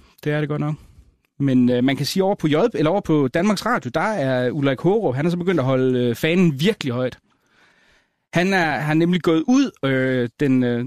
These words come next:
deres, øh, nyhedsredaktør derovre, han er gået ud og har sagt, at, øh, det er en meget, meget stor skandale, at Facebook har fjernet sådan et billede af den her vietnamesiske pige,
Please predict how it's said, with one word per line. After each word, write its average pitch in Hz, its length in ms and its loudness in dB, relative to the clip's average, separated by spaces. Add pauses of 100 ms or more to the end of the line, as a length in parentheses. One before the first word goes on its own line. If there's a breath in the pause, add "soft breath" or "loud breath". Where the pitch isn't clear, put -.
deres, 127 300 -4
øh, 123 200 -4
nyhedsredaktør 139 960 -2
derovre, 135 220 0
han 156 100 0
er 160 40 -4
gået 185 160 0
ud 220 100 2
og 190 60 2
har 139 80 -2
sagt, - 500 -4
at, 135 120 -2 (160)
øh, 131 60 2
det 123 340 0
er 156 40 2
en 147 80 4
meget, 156 160 0
meget 180 160 0
stor 196 180 0
skandale, 156 540 0
at 139 100 -4
Facebook - 440 -2
har 147 60 -2
fjernet 165 420 0
sådan 156 200 0
et 131 140 -4
billede 185 320 2
af 127 60 -2
den 156 160 2
her 156 100 2
vietnamesiske 147 800 0
pige, 190 380 2